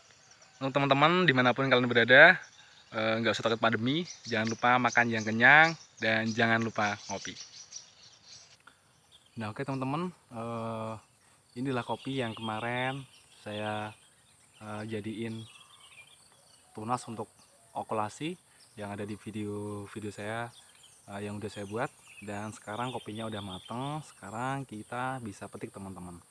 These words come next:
Dan ini jenis Robusta. Dan untuk teman-teman, gimana kopi yang bagus, eh, untuk kita petik itu yang udah berwarna apa? Jadi ini saya tunjukin teman-teman.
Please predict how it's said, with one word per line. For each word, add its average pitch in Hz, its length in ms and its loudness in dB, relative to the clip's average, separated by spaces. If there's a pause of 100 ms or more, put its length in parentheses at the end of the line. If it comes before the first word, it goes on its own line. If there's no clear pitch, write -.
(760)
Dan 107 160 -8
ini 143 400 -4 (240)
jenis 117 240 -6
Robusta. 117 560 -2 (640)
Dan 104 480 -6 (240)
untuk 110 160 -14
teman-teman, 107 480 -6 (400)
gimana 110 400 -4
kopi 117 400 -8
yang 110 240 -6 (320)
bagus, 123 480 -6 (880)
eh, 104 560 -8 (240)
untuk 113 160 -8
kita - 160 -8
petik - 400 -10
itu 139 320 -10 (320)
yang 104 320 -6
udah 110 240 -8 (160)
berwarna 101 400 -6
apa? 90 320 -16
Jadi 123 320 -8
ini 135 80 -8
saya 127 160 -6 (160)
tunjukin 104 320 -8
teman-teman. 90 320 -10